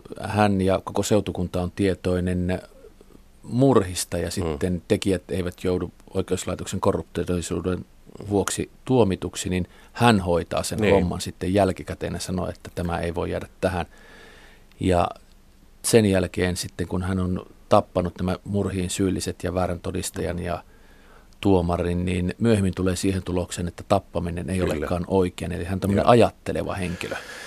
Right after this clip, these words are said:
Speaker 2: Joo, ja tämähän on semmoinen juuri tämänkaltaisten, onpa nyt kysymys varmaan lännen sankarin tai, tai tuota nykydekkarin niin kuin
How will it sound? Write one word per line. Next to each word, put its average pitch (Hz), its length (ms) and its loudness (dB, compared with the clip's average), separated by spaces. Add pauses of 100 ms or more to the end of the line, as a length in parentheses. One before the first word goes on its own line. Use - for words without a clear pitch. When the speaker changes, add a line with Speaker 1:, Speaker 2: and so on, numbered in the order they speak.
(380)
Speaker 2:
Joo, 101 200 10
ja 98 120 10
tämähän 101 360 8
on 90 120 8
semmoinen 87 440 2 (320)
juuri 107 300 6
tämänkaltaisten, 73 1200 4
onpa 80 240 2
nyt 107 140 0
kysymys 85 340 0
varmaan 73 440 0 (1200)
lännen 80 300 4
sankarin 67 640 -2
tai, 69 320 0 (520)
tai 69 180 0 (100)
tuota 67 300 -6
nykydekkarin 67 920 -6
niin 65 100 -14
kuin - 140 -16